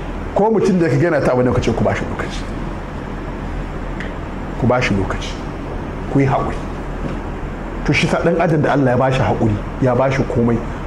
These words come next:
Manzo Allah yake cewa ba a taɓa ba ɗan adam wata baiwa a duniya ba, "Awsa'u mina sabar," da ta fi yalwa fiye da haƙuri.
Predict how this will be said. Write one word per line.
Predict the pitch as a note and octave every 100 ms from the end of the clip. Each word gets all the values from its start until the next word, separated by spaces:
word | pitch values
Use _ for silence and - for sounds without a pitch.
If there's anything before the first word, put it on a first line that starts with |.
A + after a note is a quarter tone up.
| -
Manzo | C3+ C#3
Allah | E3+
yake | D3 D3+
cewa | D3
ba | A#2 A#2+
a |
taɓa | - C#3 D3+ B2+ A#2
ba | D3+ C#3
ɗan | C3 C3+
adam | C3+ A2+
wata | A#2 C3
baiwa | A2 C3 C3+ C3+
a | A#2
duniya | A#2 B2 A2+
ba, | G#2+ G#2+ - - - - D#3
"Awsa'u | D3 C#3+ - F#3+ D#3
mina | C3 B2
sabar," | A#2 A#2 A2+ - - - - -
da | D#3+
ta | C#3+
fi | - D#3+
yalwa | B2 B2+
fiye | B2+ A#2+
da | A#2
haƙuri. | A2 G2